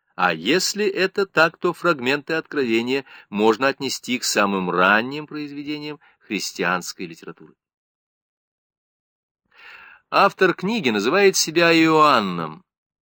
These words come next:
Он написал Откровение на острове Патмос, где находился в изгнании. Работу он начал по велению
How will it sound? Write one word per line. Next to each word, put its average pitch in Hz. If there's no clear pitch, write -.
Он 135
написал 139
Откровение 131
на 123
острове 120
Патмос, 95
где 85
находился 85
в 92
изгнании. 90
Работу 90
он 170
начал 170
по -
велению 160